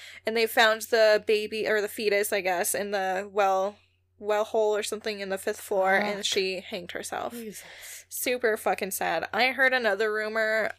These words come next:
Speaker 1: that she was impregnated by a
Speaker 2: Yeah, I've
Speaker 1: doctor
Speaker 2: heard that.
Speaker 1: that didn't want anything to do with her, and he was like, "Uh, you're,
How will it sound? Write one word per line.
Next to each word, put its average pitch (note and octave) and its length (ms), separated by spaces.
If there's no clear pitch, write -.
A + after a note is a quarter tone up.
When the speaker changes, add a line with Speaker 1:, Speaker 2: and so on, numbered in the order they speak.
Speaker 1:
that G#3 240
she - 160
was G3 160
impregnated F#3+ 540
by F3 120
a D#3 40
Speaker 2:
Yeah, D3 80
I've E3+ 100
Speaker 1:
doctor E4 720
Speaker 2:
heard - 160
that. - 200
Speaker 1:
that G#3 400
didn't A3 280
want A3 220
anything G#3+ 260
to G3 60
do F#3 140
with G3 160
her, A#3+ 100
and B3 100
he A#3 60
was G#3+ 140
like, - 160
"Uh, F3+ 260
you're, F3 260